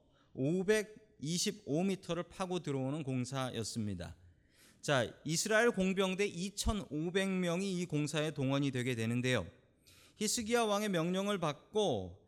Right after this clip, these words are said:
아시리아가 쳐들어오는 위급한 순간 이 공사를 진행합니다. 그런데 왜 양쪽에서 팠을까요? 이스라엘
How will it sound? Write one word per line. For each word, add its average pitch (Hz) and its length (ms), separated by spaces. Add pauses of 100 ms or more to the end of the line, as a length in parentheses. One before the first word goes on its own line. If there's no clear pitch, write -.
(160)
아시리아가 190 720
쳐들어오는 185 920
위급한 185 880
순간 156 720 (220)
이 165 100
공사를 160 480
진행합니다. 139 840 (320)
그런데 185 360 (120)
왜 180 520
양쪽에서 175 1160
팠을까요? 104 720 (1500)
이스라엘 214 960